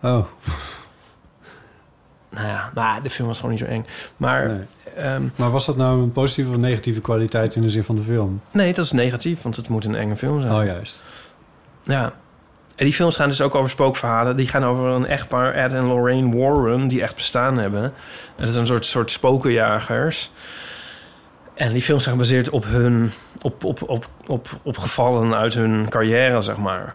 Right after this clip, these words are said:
Speaker 1: Hmm.
Speaker 2: Maar dan wint dus toch eigenlijk wel weer de scepticus in mij het. Want dan denk ik van, ja, eh, gebaseerd op waar gebeurd verhaal, wat een onzin is dit allemaal. Dat zijn,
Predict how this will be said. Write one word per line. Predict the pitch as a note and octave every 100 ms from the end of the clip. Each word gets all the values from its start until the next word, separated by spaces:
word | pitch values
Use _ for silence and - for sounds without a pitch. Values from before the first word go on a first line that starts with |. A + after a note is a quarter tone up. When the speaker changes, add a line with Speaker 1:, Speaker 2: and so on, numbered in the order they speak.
| -
Speaker 1:
Hmm. | A#2 A2 F2 - - _ -
Speaker 2:
Maar | B2 A#2+
dan | C3 C#3
wint | C#3+ C#3
dus | C#3 B2+
toch | D3+ -
eigenlijk | - B2+ C3+
wel | B2+
weer | B2+ B2
de |
scepticus | A#2 - D3 D3+ - A#2+
in | C3 A#2
mij | A2+ A2 A2
het. | A2 C3 - -
Want | C3+
dan | A#2+
denk | B2 B2
ik | A#2+
van, | -
ja, | B2 B2 A2+ - - - - - _ _ _
eh, | C#3 A#2+ A#2 A#2 A2+ - _ _ _ _ _ _ _ _ _
gebaseerd | - B2 A2+ C3
op | A#2+
waar | A#2+ A#2
gebeurd | A#2 A#2+ A2+
verhaal, | - B2+ B2
wat | B2+ A2+
een |
onzin | D3 E3 F3 B2+ B2
is | A2+
dit | A2+
allemaal. | A2 G#2+ G#2 A#2+ D#3 - - - - - _ _ _ _ _ _ _ _ _ -
Dat | B2+
zijn, | C3+ B2